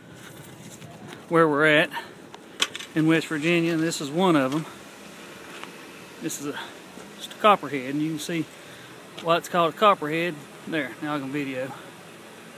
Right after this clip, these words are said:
without moving around too much, but we have this snake, it's a copperhead, and we have a, I guess it's a eastern diamondback rattlesnake.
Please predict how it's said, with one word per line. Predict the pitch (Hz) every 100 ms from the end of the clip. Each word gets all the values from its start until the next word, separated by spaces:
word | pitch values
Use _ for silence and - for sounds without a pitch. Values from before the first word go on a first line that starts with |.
| - - - - - - -
without | 139 143 143
moving | 156 151 135
around | 147 156 160
too | 135
much, | 139 135 135 -
but | 139 - - - - - - - - - - - - -
we | 170
have | 170 165
this | 185 220 220 - - - -
snake, | - - 190 185 190 190
it's | 151
a | 147
copperhead, | 180 190 180 160 185 185 190 170 - - - - - - - - - - - -
and | 151 151 151
we | 151
have | 160 147
a, | 143 131 - - - - - - - - - - - - - - -
I | 131
guess | 143 185 147
it's | -
a | 135 127
eastern | 156 147 156 135 127
diamondback | 147 156 135 135 139 151
rattlesnake. | 156 147 - 151 139